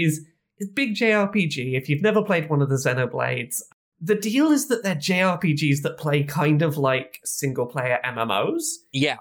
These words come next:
Speaker 1: In that you're doing lots of managing cooldown timers for multiple characters, and you're basically trying to manage, okay, have I got my healer doing what they need to be doing? Is the, the D P S doing their damage? Is the tank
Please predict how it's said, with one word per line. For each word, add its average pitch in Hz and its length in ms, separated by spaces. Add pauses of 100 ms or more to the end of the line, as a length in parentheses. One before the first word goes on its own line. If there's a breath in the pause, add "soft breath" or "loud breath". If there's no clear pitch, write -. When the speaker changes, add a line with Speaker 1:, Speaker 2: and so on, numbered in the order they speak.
Speaker 1:
In 196 200
that 185 320 (340)
you're 196 140
doing 233 280
lots 220 220
of 185 140
managing 190 500
cooldown 156 640
timers 143 580
for 151 80
multiple 139 400
characters, 139 580
and 135 200
you're 127 80
basically 139 520
trying 131 260
to 143 60
manage, 131 480 (400 soft breath)
okay, 156 260
have 123 140
I 139 60
got 151 220
my 160 100
healer 151 340
doing 139 240
what 135 140
they 147 80
need 139 160
to 139 60
be 143 80
doing? 139 320
Is 135 240
the, 135 280
the 147 60
D 139 340
P 143 140
S 135 180
doing 127 280
their 123 160
damage? 127 420
Is 127 120
the 139 60
tank - 480